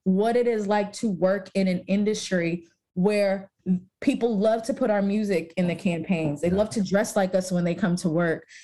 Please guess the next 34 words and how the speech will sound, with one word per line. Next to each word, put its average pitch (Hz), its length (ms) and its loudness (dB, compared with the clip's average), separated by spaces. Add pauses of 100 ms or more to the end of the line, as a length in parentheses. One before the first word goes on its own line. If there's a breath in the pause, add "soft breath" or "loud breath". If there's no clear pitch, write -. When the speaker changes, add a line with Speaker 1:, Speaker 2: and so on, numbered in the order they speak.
(120 loud breath)
Speaker 1:
They 196 480 0
love 208 420 2
to 277 140 -2
quote 240 440 0
Jay-Z 247 520 0
quotables 185 540 0
with 185 220 0
us. 165 180 -2
And 175 100 0
at 208 140 -2
the 202 60 -20
time, 240 340 0
Speaker 2:
Mm-hmm. 185 120 2
Speaker 1:
love 226 280 2
to - 160 -2
ask 220 260 0
you 233 120 2
about 208 280 0
the 190 80 0
new 202 240 2
Nicki 233 220 -2
Minaj 190 540 2
album, 170 340 0
child. 165 360 0
Everybody 226 500 2
wanted 214 240 -2
to - 20 0
know, 208 180 2
"Did 165 140 4
you - 60 -4
see 175 60 -12 (220)
Nicki?" 330 560 0 (800 loud breath)
And 277 260 2
yet 269 420 0